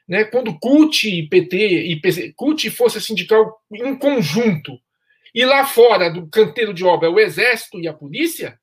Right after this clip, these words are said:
se mobilizaram para abafar essas resistências. Me lembro na época das obras da Copa do Mundo e das Olimpíadas,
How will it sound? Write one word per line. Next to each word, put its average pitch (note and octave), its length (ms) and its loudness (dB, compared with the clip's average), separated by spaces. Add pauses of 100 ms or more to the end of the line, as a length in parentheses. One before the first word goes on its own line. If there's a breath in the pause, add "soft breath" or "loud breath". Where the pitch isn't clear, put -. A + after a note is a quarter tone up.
(140)
se - 220 -10
mobilizaram E4+ 600 -8
para D#4+ 120 -6
abafar D#4 440 -8
essas D#4 360 -16
resistências. D4 760 -14 (560 soft breath)
Me D4 80 0
lembro F#4 240 2
na D#4 100 2
época D#4 280 -2
das G3+ 180 -2
obras A3+ 300 0
da G3 100 -4
Copa G#3+ 260 -6
do E3 120 -10
Mundo G3+ 360 -6
e F3+ 60 -10
das D#3 180 -4
Olimpíadas, F3 800 -6